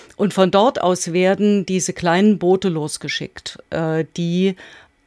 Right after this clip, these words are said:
die ganzen ausgelegten Angeln und Leinen einmal, zweimal am Tag prüfen.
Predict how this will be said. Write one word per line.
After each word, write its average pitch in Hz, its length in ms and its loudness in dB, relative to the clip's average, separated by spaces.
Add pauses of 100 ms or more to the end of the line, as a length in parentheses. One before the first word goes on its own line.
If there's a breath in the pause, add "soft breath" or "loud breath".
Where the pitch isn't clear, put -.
(500)
die - 80 -4
ganzen 175 420 0
ausgelegten 165 1300 -2 (220)
Angeln 165 600 -2 (320)
und 143 220 -8
Leinen 151 560 -4 (560)
einmal, 151 340 -2
zweimal 151 400 -4
am 135 140 -8
Tag - 260 -14
prüfen. - 440 -16